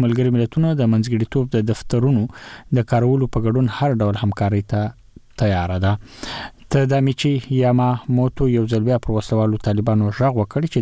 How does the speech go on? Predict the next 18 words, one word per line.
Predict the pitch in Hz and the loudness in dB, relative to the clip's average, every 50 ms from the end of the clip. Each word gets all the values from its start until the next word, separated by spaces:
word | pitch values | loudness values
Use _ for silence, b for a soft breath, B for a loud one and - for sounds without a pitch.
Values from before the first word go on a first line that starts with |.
| 110 104 | 0 0
د | - - | 0 0
سیاسي | 113 104 - - 120 117 | -2 0 0 0 0 2
حل | 113 107 101 | 2 0 0
لپاره | - - 120 120 120 113 110 | 0 0 0 0 2 0 0
د | - - | -2 0
سولې | - 131 113 107 - - | 0 0 0 0 -2 -2
خبرو | 107 104 113 110 110 - - | -2 0 0 0 0 0 -2
ته | 107 101 104 | -2 0 0
لیوالتیا | 101 101 98 98 - - - 135 139 139 | 2 2 2 0 0 0 0 2 2 2
وښیي | - - 175 175 180 170 B B B B B B B B 131 | 0 0 0 0 0 0 B B B B B B B B 0
او | 123 120 117 | 2 2 2
زیاته | 117 139 160 147 - 113 104 | 2 2 0 0 0 -2 -4
یې | 101 - | -4 -4
کړه | - 127 135 - | -4 -6 -4 -2
چې | - 120 110 | -2 0 0
هیله | 110 113 113 110 131 | 2 2 2 2 2
مند | 139 139 117 104 104 | 2 2 2 0 0
دی | 120 | -2